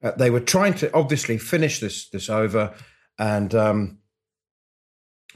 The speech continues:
the Duckworth-Lewis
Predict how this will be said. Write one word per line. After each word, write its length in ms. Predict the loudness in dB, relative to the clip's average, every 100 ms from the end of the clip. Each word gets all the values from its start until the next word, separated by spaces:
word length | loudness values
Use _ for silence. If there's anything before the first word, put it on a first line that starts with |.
| -20 _ _ _ -2
the 160 | 0
Duckworth-Lewis 1500 | 0 0 0 0 0 2 4 2 0 2 4 4 2 -2 -6